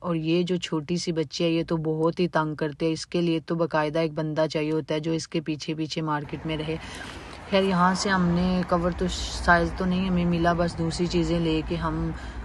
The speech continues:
घर आ गए। करने कुछ आते हैं, हो कुछ जाता है कभी कभी इंसान के साथ। तो अभी यहाँ पे हम घर जा रहे थे, ये देख रहे हैं आप, हम मेन रोड पे अचानक से खड़े हो गए हैं।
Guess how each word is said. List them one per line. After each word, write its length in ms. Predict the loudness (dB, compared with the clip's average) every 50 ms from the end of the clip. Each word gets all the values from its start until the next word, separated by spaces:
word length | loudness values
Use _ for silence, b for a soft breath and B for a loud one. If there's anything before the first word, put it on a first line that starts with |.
| -6 0
घर 220 | 4 6 6 6 6
आ 160 | 6 4 4
गए। 160 | 2 0 -2
करने 380 | 0 0 2 2 2 2 2 0
कुछ 300 | 0 0 -2 0 2 2
आते 260 | 2 2 2 -2 -2
हैं, 100 | 0 0
हो 240 | 0 0 0 0 0 -2
कुछ 200 | -4 -4 -4 -2
जाता 320 | 0 0 0 0 0 -2
है 80 | -2 0
कभी 280 | 0 0 -2 -2 -2 -4
कभी 220 | -4 -4 -2 -2
इंसान 380 | -2 -4 -4 -2 -2 -2 -2 -2
के 140 | -2 -4
साथ। 260 | -4 -2 -2 -2 -2 -4 -6 -10 B B B B B -8 -2
तो 260 | 2 4 4 6 6
अभी 220 | 4 4 4 4 4
यहाँ 240 | 4 4 4 2 4
पे 100 | 2 2
हम 220 | 2 2 0 0
घर 220 | 0 0 0 0
जा 260 | 2 4 4 6 6 6
रहे 180 | 4 2 2
थे, 120 | 2 0 0
ये 200 | 2 2 2 2
देख 280 | 2 0 0 -2 -2
रहे 100 | -2 0
हैं 80 | 2 2
आप, 140 | 2 2 0
हम 160 | -2 -2 -2 0
मेन 340 | 0 0 0 0 0 0
रोड 260 | 0 0 0 0 -2 0
पे 140 | 0 0
अचानक 420 | 0 2 2 0 2 2 2 0 0
से 160 | -2 -2 -4
खड़े 320 | -2 -2 -2 0 2 2
हो 160 | 2 2 2 2
गए 140 | 0 -2
हैं। 240 | -2 -2 -2 -4 -4